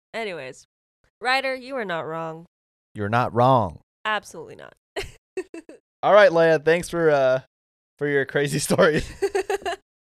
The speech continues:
Speaker 2: All right, guys. Well, if you made it this far in the podcast, thank you so much for watching.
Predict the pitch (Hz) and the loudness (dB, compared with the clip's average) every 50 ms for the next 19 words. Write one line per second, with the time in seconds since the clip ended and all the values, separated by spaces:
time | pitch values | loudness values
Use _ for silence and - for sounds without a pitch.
0 | - - - _ _ - 175 190 185 180 185 170 170 165 143 151 160 165 156 151 | -20 -20 -20 _ _ 2 2 4 4 4 4 2 2 2 0 0 0 -2 -2 -2
1 | 160 180 208 220 196 190 - - 190 180 175 156 165 151 160 160 165 151 - - | -2 -2 -2 0 0 -2 -2 0 0 0 0 0 -2 -4 -2 -2 -4 -6 -6 -6
2 | 196 208 180 190 - - - 180 175 175 156 - - 151 147 147 147 - - 143 | -8 -8 -8 -10 -10 -6 -4 -4 -2 -4 -6 -6 -8 -8 -6 -6 -6 -8 -10 -16